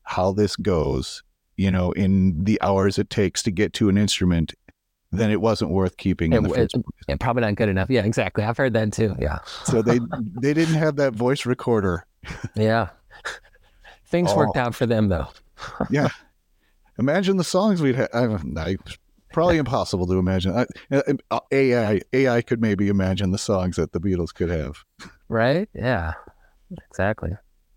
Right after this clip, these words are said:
Speaker 1: Have you heard the new one? Then and Now?
Speaker 2: I, I have not.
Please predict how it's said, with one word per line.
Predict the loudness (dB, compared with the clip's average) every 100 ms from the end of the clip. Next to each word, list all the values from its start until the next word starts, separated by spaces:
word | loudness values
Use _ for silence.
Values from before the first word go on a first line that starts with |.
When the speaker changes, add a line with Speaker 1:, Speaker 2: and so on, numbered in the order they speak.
| _ _
Speaker 1:
Have | -2 0
you | 2
heard | 2 2
the | 2
new | 2
one? | 2 2 2 -2 _ _ _ _ -8 -6 -6 -6
Then | -2 0
and | 2 0
Now? | 2 2 2 0 -4 _ _ _ _
Speaker 2:
I, | 0 0 2
I | 0
have | 0
not. | 2 2 2